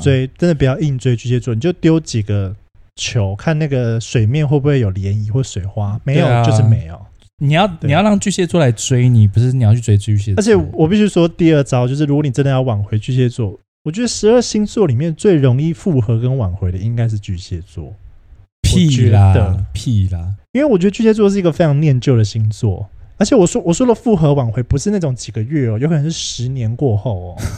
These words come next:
Speaker 2: 好，谢谢。然后我们问第二个问题哈，<laughs> 第二个问题。
Speaker 1: 靠背。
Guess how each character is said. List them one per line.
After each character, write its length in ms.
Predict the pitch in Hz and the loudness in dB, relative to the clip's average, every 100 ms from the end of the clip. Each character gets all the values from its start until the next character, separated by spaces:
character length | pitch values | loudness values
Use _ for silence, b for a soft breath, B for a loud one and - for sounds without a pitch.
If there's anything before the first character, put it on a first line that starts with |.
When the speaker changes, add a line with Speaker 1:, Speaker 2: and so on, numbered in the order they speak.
| - | -10
Speaker 2:
好， 320 | - 135 165 | -2 2 2
谢 180 | 180 196 | 2 0
谢。 400 | - 170 147 139 | 0 0 2 2
然 120 | - | 2
后 100 | 190 | 2
我 60 | 196 | 4
们 120 | 170 | 2
问 140 | 202 202 | 2 2
第 140 | 220 | 2
二 80 | 214 | 2
个 100 | 196 | 4
问 200 | 190 220 190 | 4 2 2
题 220 | 160 139 | 0 2
哈， 260 | 156 151 | 2 4
<laughs> 20 | 160 | 4
第 120 | 220 | 4
二 40 | |
个 60 | 214 | 4
问 220 | 220 208 | 4 2
题。 220 | 180 143 | 2 2
Speaker 1:
靠 180 | 156 151 | 4 2
背。 340 | 120 127 120 | 2 -2 -4